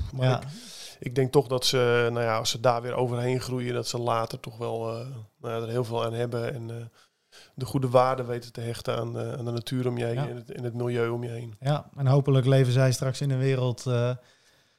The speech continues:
Speaker 2: die, eh, ook nog steeds mooi is.
Speaker 1: Ja,
Speaker 2: <laughs>
Speaker 1: ik denk het wel, hoor.
Speaker 2: Ja, hoor.
Speaker 1: Komt wel goed.
Speaker 2: Ik denk het ook wel.
Speaker 1: <laughs>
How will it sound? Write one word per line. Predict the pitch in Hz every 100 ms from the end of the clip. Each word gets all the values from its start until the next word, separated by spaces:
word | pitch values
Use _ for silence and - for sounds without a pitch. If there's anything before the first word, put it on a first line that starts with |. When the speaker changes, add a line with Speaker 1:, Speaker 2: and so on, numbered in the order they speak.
| _
Speaker 2:
die, | 123 139 135 131
eh, | 127 -
ook | 170 170
nog | 156 165 -
steeds | 165 160 143
mooi | 156 143 139
is. | 123 - - -
Speaker 1:
Ja, | 185 - 131
Speaker 2:
<laughs> | - 143 104
Speaker 1:
ik | 139
denk | 156
het | 139
wel, | 135
hoor. | 123 135
Speaker 2:
Ja, | 147 135
hoor. | 127 127
Speaker 1:
Komt | 135
wel | 127
goed. | 143 -
Speaker 2:
Ik | 139
denk | 135 131
het | 127
ook | 139
wel. | 127 113
Speaker 1:
<laughs> | 131